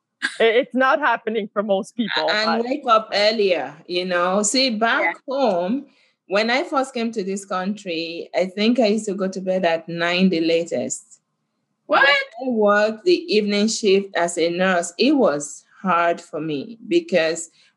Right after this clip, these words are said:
Speaker 2: we slept early back home and woke up early. People were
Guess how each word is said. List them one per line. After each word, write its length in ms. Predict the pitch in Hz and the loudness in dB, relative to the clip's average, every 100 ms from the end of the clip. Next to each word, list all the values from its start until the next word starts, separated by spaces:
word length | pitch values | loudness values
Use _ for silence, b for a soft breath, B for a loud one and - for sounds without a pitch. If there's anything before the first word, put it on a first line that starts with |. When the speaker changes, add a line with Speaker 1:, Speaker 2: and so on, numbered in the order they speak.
| - | 0
Speaker 2:
we 160 | 185 | 0
slept 480 | 196 - 196 233 247 - | 0 -2 -2 -2 -2 -2
early 320 | 190 196 190 | 0 2 0
back 320 | 175 156 185 | 0 -2 -4
home 260 | - 180 - | -6 -6 -4
and 240 | 170 160 | -4 2
woke 240 | 175 180 180 | 2 2 2
up 160 | 165 | 0
early. 460 | - 165 156 127 143 - | 0 0 0 -2 -6 -2
People 260 | 202 208 | 0 2
were 180 | 196 175 | 2 2